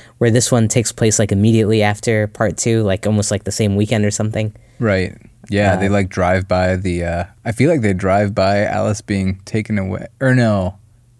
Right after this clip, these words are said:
Speaker 2: No, that's not true. They drive by another crime scene of the two people that were killed at the beginning of the movie. But the two
Speaker 1: Ye-
Speaker 2: people killed at the beginning of the movie are watching Alice
Speaker 1: Right.
Speaker 2: on the news.
Speaker 1: Yeah, exactly.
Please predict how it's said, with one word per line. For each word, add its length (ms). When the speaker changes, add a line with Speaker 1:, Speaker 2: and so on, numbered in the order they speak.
Speaker 2:
No, 200
that's 260
not 160
true. 200
They 100
drive 260
by 140
another 260
crime 260
scene 220
of 80
the 120
two 180
people 320
that 100
were 120
killed 240
at 60
the 60
beginning 420
of 60
the 80
movie. 340
But 140
the 80
two 140
Speaker 1:
Ye- 60
Speaker 2:
people 180
killed 240
at 60
the 60
beginning 320
of 60
the 60
movie 240
are 120
watching 500
Alice 560
Speaker 1:
Right. 300
Speaker 2:
on 140
the 40
news. 460
Speaker 1:
Yeah, 260
exactly. 540